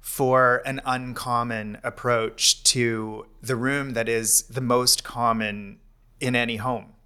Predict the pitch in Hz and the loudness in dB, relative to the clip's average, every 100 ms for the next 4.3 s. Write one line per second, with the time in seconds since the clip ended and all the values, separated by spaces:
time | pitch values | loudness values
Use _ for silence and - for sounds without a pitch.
0 | - 117 113 101 104 123 123 117 120 156 | -10 -2 0 0 -2 -4 -4 -4 -2 0
1 | 127 123 123 123 110 - 110 - 107 - | 4 2 2 -2 -4 -6 -10 -10 -12 -4
2 | - - - - - _ - - 135 123 | -2 -2 -8 -20 -20 _ -10 2 4 4
3 | 123 120 120 - - _ - 131 - 143 | 2 -6 -4 -6 -6 _ 0 0 2 -2
4 | 131 123 - | -2 -4 -14